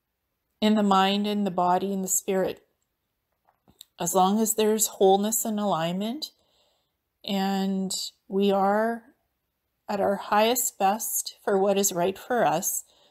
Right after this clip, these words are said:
that is important in truth and connection on soul level and vibration as, as a healthy living being.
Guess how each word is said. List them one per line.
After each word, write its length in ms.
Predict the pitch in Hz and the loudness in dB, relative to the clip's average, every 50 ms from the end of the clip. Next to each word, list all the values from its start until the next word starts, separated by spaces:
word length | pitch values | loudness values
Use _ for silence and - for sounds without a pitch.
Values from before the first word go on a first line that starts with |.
| _ _ _ _ _ _ - | _ _ _ _ _ _ -2
that 240 | 208 214 208 226 226 | 2 4 4 4 4
is 120 | 233 226 | 2 0
important 680 | 233 220 214 208 - - 160 - - - 185 185 - - | -2 -4 -4 -4 -2 -2 -2 -2 -2 -6 -12 -14 -12 -10
in 140 | - 190 185 | -8 -8 -8
truth 460 | - - - 180 170 170 - - - - | -6 -2 -2 0 0 -2 -4 -10 -12 -8
and 180 | 208 196 190 190 | -6 -6 -6 -6
connection 800 | - - 190 175 160 - - - - - 196 185 185 185 - - - | -6 -4 -2 -2 -2 -4 -8 -10 -8 -6 -6 -6 -8 -8 -10 -8 -6
on 300 | 190 180 160 165 185 185 | -4 -2 -2 -2 -2 -2
soul 360 | - - - 196 190 196 185 | -4 0 2 2 4 4 4
level 400 | 185 190 180 180 180 190 185 190 | 2 2 2 2 2 0 0 0
and 160 | - 196 185 175 | -2 -4 -6 -6
vibration 840 | 180 180 170 170 185 - 185 190 185 - - - 202 190 185 185 202 _ _ _ _ _ _ _ _ _ _ _ _ _ _ _ - - - | -6 -6 -6 -4 -4 -4 -4 -4 -4 -6 -8 -8 -6 -6 -8 -8 -10 _ _ _ _ _ _ _ _ _ _ _ _ _ _ _ -14 -8 -4
as, 400 | 190 190 185 - - - - - - | -4 -2 -2 -2 -4 -6 -6 -6 -6
as 140 | 202 196 208 | -4 -2 -2
a 40 | |
healthy 800 | 202 - - 214 220 233 226 - - - 233 226 226 233 240 247 _ _ - | 0 4 6 6 6 4 2 -2 -8 -8 -8 -6 -6 -6 -6 -8 _ _ -10
living 360 | 190 180 180 196 214 220 226 | -6 -6 -2 -2 -2 -2 -2
being. 440 | 226 285 349 339 233 180 - - | -2 -2 -2 -2 -2 -4 -6 -10